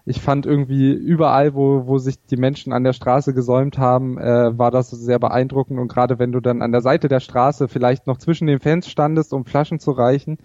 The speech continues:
ähm, und dann, äh, sowohl das Leiden der Fahrer in ihren Gesichtern gesehen hast, als auch eben die Fans direkt neben dir und, äh,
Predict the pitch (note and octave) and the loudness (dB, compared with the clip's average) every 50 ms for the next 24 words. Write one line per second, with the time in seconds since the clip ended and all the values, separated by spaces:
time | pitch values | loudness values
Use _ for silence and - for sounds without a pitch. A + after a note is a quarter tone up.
0 | - - - - - - - - C3+ C3+ C3 C3 C3+ C3+ C#3+ - - C3+ C3 B2+ | -16 -20 -20 -20 -20 -14 -4 -2 0 2 2 2 0 -2 -2 -2 -2 -2 -2 0
1 | B2+ A#2+ B2+ B2 B2+ C3 C3 C3 B2 - B2+ B2 B2 B2 - - _ _ - C#3 | 0 0 2 2 2 2 0 -2 0 2 2 2 2 0 -2 -10 _ _ -20 -20
2 | - _ C3+ D3 C3+ C3 C#3+ D#3 E3 E3+ E3 D#3 C#3+ C3+ C#3+ C3 - C3+ B2+ C3 | -14 _ -4 -2 -2 0 2 2 4 4 2 2 0 0 -2 0 0 2 2 4
3 | C#3+ D#3 D#3+ E3 C#3+ C3 B2+ B2+ - - C3+ D3 D3+ C#3+ C#3+ C3+ C3 C#3 C#3 C#3 | 2 2 0 0 -2 -2 -2 -2 0 0 2 2 2 2 0 0 0 -2 -2 -2
4 | C#3 C3+ C3 B2+ B2+ B2 C#3+ D3+ - - C#3+ C#3 C3 C3+ B2+ B2+ C#3 C3+ C#3 C#3 | -2 0 0 -2 -2 -2 -2 -4 -2 -2 -2 0 0 0 0 0 0 0 2 0
5 | C3 - - - B2+ C3 C3 B2+ B2+ - C3 C3 B2+ A#2+ B2 A#2+ - C3 C3 D#3 | 0 0 0 -2 -2 0 0 -2 -2 -2 -2 -2 -2 0 -2 -2 0 0 0 0
6 | - - - C3+ B2 C3 B2+ _ - B2+ C3 D3+ D3+ C#3 B2+ B2 C3 C3+ C#3 C3+ | -2 -4 -2 -2 0 0 -2 _ -2 0 2 2 2 0 0 2 2 4 4 2
7 | C3 - B2+ B2 B2 B2 B2 - - - B2 B2 B2 B2 | 2 0 -2 -2 0 -2 -2 -4 -2 0 2 2 2 2